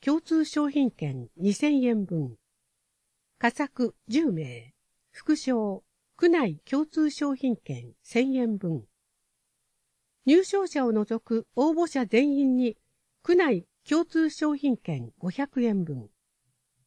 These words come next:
入賞者発表、十一月上旬頃。対象は、区内在住、在勤、在学の個人または団体、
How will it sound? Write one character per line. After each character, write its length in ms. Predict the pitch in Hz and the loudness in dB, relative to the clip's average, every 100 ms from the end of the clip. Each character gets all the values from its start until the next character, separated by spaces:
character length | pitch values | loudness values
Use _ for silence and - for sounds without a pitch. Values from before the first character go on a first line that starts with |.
| _ _ _ _ _ - | _ _ _ _ _ 2
入 180 | 311 | 2
賞 240 | 359 381 339 | 2 0 0
者 160 | - | -2
発 220 | 175 175 - - | -6 -8 -10 -8
表、 380 | 185 170 143 - _ _ _ - | -6 -6 -8 -14 _ _ _ -2
十 240 | 262 339 | 2 2
一 220 | 320 302 | 2 0
月 360 | 294 294 269 220 | -2 -2 -4 -4
上 240 | 190 240 269 | -2 0 0
旬 260 | 240 226 | 0 -2
頃。 260 | 190 143 - _ _ _ _ _ _ _ _ _ _ - | -2 -6 -10 _ _ _ _ _ _ _ _ _ _ 0
対 160 | 254 | 0
象 260 | 254 247 226 | 0 0 0
は、 220 | 220 214 _ _ _ | -2 -4 _ _ _
区 140 | 339 | 2
内 260 | 370 277 160 | 2 2 0
在 200 | 185 208 | -2 -2
住、 360 | 220 208 202 185 | 0 0 0 -2
在 220 | 208 214 | -2 -2
勤、 360 | - 208 196 151 | 0 2 2 0
在 180 | 220 | 0
学 260 | 240 233 233 | 2 0 0
の 180 | 214 208 _ _ | 0 -2 _ _
個 160 | - 311 | -2 -2
人 260 | 185 110 - _ | -2 -8 -14 _
ま 120 | 214 | -4
た 140 | - | -2
は 160 | 208 - _ | -2 -4 _
団 180 | 196 214 | -4 -4
体、 360 | - 180 131 | -4 -6 -6